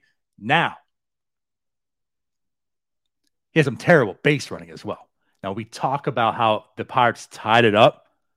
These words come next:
and Kevin Newman's the one who retied it. And then, of course, at the end of the game, we all know Michael Chavis won it, right? Got the lead. But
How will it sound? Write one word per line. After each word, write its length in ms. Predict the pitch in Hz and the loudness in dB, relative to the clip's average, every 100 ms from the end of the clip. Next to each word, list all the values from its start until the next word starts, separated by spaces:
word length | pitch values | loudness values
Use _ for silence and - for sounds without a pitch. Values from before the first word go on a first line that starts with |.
| _ _ - | _ _ -12
and 200 | 117 104 | -12 -8
Kevin 280 | 131 123 117 | -4 -2 0
Newman's 280 | 127 127 | 0 0
the 60 | 113 | -2
one 180 | 117 123 | -2 -2
who 480 | 120 117 110 104 101 _ _ _ | 0 0 0 -4 -8 _ _ _
retied 720 | - 98 123 170 - 117 101 101 | -14 -4 0 0 -2 -6 -4 -2
it. 120 | 117 | -2
And 80 | 113 | -2
then, 80 | 113 | -6
of 120 | 98 | -6
course, 560 | - 117 117 117 - - _ - | -2 2 2 -2 -14 -20 _ -8
at 100 | 117 | -6
the 80 | 120 | -2
end 100 | 123 | -2
of 60 | |
the 40 | 113 | 0
game, 160 | 113 | -2
we 60 | 113 | 0
all 80 | 113 | 0
know 80 | 110 | 0
Michael 220 | 113 117 | 0 0
Chavis 280 | 127 107 95 | 0 0 -4
won 220 | 117 117 | -2 0
it, 40 | |
right? 220 | 113 110 | 0 -2
Got 180 | - 107 | -2 -6
the 80 | 95 | -2
lead. 340 | 127 123 90 | -2 -2 -4
But 400 | 85 170 117 - | 4 4 4 -4